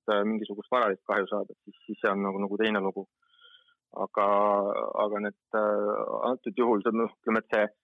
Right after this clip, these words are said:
see nagu, nagu ründe, äh, iseloom ja see nagu andmete iseloomu arvestades, et noh, ma pigem nagu pean seda nagu need, need ed-,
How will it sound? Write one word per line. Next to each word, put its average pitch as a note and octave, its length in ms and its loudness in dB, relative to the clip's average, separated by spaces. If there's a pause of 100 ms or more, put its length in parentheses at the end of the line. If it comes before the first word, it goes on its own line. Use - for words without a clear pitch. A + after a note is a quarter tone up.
(480)
see A2+ 160 0
nagu, A2+ 180 4 (140)
nagu A2 180 0 (140)
ründe, A#2 460 2 (180)
äh, G#2+ 840 0 (360)
iseloom G#2 460 2
ja G2 100 -8
see G2+ 160 -2
nagu G#2 320 -2
andmete B2+ 480 -2
iseloomu G#2 480 2
arvestades, G2+ 480 -8
et - 160 -16
noh, G#2 240 -6
ma A2+ 160 -4
pigem A#2 240 -2
nagu F#2+ 160 -10
pean G#2+ 240 -2
seda G2+ 160 -8
nagu G2+ 320 -4
need, A2 240 -8
need G#2 160 -4
ed-, C3 220 -2